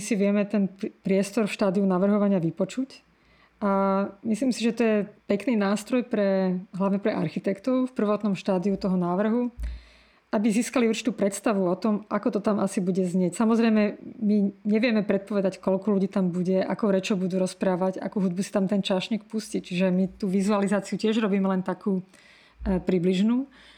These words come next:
ale pre tú predstavu to stačí. Ale existujú zároveň aj rôzne pravidlá, ktorými vieme predísť nejakým veľmi závažným problémom v reštauráciách. A to je napríklad počet ľudí, e,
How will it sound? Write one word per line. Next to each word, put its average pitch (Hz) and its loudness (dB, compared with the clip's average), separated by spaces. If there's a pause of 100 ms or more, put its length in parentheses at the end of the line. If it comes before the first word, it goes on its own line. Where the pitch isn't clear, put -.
(160)
ale 220 2
pre 240 2
tú 254 0
predstavu 233 -2
to - -4
stačí. 180 -4 (960)
Ale 233 2
existujú 233 0
zároveň 214 2
aj 202 2 (540)
rôzne 208 2
pravidlá, 208 2
ktorými 196 0 (460)
vieme 208 2
predísť 202 0
nejakým 196 2
veľmi 202 2
závažným 180 0
problémom 170 -2
v 165 -6
reštauráciách. 196 -6
A 180 -2 (540)
to 220 2
je 202 4
napríklad 202 0
počet 208 -2
ľudí, 196 2
e, - -